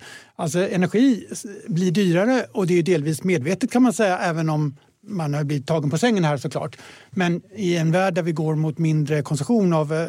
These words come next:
per capita i alla fall av energi, vilket väl är förhoppningen, om det, så länge den inte kan bli helt grön så, så är det dyrare. Och då ska man ju inte behandla det riktigt som annan typ av inflation. Det är bara vill till att den här inte spiller över i, liksom, i inflationsförväntningar generellt och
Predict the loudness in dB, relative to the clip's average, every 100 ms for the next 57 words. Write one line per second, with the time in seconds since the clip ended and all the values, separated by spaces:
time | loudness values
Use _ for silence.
0 | -6 -2 -2 0 0 0 -2 -2 -2 -2
1 | -2 -2 -4 -2 -4 -6 _ -10 -6 -4
2 | -4 -4 -4 -6 -4 -4 -4 -6 -12 -20
3 | -20 -6 -4 -4 -6 -4 0 2 2 2
4 | 2 2 2 -2 -4 -8 -6 -8 -8 -6
5 | -6 -4 -2 -2 -2 -2 0 0 -2 -6
6 | -16 -20 -12 -4 0 0 2 2 4 2
7 | 0 0 2 2 -2 -10 _ -6 0 2
8 | 2 2 2 -2 -2 0 0 2 2 2
9 | 2 0 -2 -2 -4 -4 -6 -8 -12 -10
10 | -2 2 2 0 -4 -2 -2 0 -2 0
11 | 0 0 -2 -2 0 2 4 4 2 2
12 | -2 -2 -2 -2 -6 -8 -6 -6 -4 -6
13 | -4 -4 -4 -2 -4 -2 -4 -4 -4 -4
14 | -4 -4 -2 -4 -6 -8